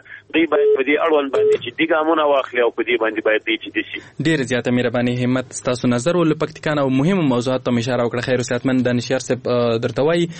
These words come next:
Speaker 2: یو بل اورېدونکی هم اخلو چې ده له کوم ځای نه اړیکه نیولې او دی څه اندېښنه لري. اه، مهرباني، تاسو خپله ځان معرفي کړئ، کوم ځای نه مو اړیکه نیولې؟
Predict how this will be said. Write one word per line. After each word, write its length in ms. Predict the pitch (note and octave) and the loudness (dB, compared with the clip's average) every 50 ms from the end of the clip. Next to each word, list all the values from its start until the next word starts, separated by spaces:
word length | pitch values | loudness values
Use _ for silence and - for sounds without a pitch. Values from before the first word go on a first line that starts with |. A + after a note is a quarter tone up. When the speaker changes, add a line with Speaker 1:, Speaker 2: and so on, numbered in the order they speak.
| - - - | -18 -6 -6
Speaker 2:
یو 60 | E3+ | 0
بل 120 | D#3+ F#3 F#3 | 2 4 4
اورېدونکی 360 | F3 E3+ E3+ F#3 F#3+ F#3+ F#3+ | 4 2 2 -2 -2 -2 -2
هم 120 | F#3 E3+ | -4 -2
اخلو 280 | F3 F3 - F3+ E3+ D#3+ | -4 -6 -2 -2 -2 -2
چې 280 | D#3 D3+ C#3+ C3+ C3 C#3 | 0 0 0 0 0 0
ده 60 | D3 | 0
له 80 | D3 | 0
کوم 160 | D3 - D#3+ E3 | 0 -2 -2 0
ځای 120 | D#3+ E3 | 0 2
نه 100 | D#3 C#3+ | 2 4
اړیکه 200 | C#3+ D3 D3 D3 D3 | 4 4 6 4 4
نیولې 180 | D3 D3+ D3 | 4 2 2
او 80 | B2 B2 | -2 -2
دی 140 | C3+ D#3+ D#3+ | -2 -2 -2
څه 120 | D#3+ - A#2+ | -2 -4 -4
اندېښنه 300 | A2+ A2 - - A#2 A2+ | -4 -4 -4 -4 -4 -2
لري. 220 | A2 A2 A2 A2 | 0 0 -2 -2
اه، 560 | A2 A2 - - - - - - _ - - A#2 | -6 -8 -18 -20 -20 -20 -20 -18 _ -6 -2 0
مهرباني، 500 | B2+ C3 C#3 C3 B2+ C#3+ D#3 E3+ E3+ D#3 | 2 2 2 2 2 0 0 0 -2 -2
تاسو 280 | D#3+ D#3 D3 - - | -2 -4 -6 -6 -6
خپله 180 | - - D#3+ D#3 | -4 -2 -2 0
ځان 180 | D3 E3 E3 | 0 0 -2
معرفي 340 | D#3+ D#3 D#3 D3+ D3+ D#3 G#4 | 0 0 -2 -2 -2 0 2
کړئ، 160 | G#4+ G#4+ G#4+ | 4 4 4
کوم 160 | G#4+ - E3 D#3 | 2 0 0 -2
ځای 120 | D3+ D#3 | 0 0
نه 60 | D3+ | 0
مو 100 | D3 D3 | 0 0
اړیکه 220 | D3 D3+ D3+ - C#3+ | -2 0 0 2 2
نیولې؟ 260 | G#2+ G#2+ G#2+ G#2+ | 4 2 2 0